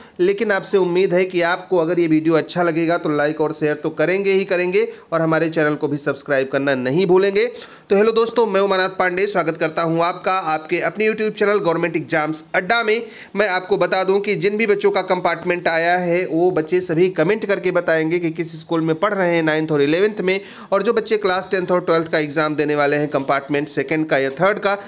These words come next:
वो भी हमें कम-, अ, ex-, कमेंट करके बताएंगे कि कंपार्टमेंट सेकंड का एग्जाम दे रहे हैं, कंपार्टमेंट थर्ड का।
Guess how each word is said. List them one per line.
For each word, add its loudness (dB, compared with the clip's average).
वो 4
भी 0
हमें 0
कम-, -2
अ, 2
ex-, -6
कमेंट 0
करके -2
बताएंगे 0
कि -4
कंपार्टमेंट -2
सेकंड -4
का -2
एग्जाम -2
दे 2
रहे 0
हैं, -2
कंपार्टमेंट -4
थर्ड -2
का। -8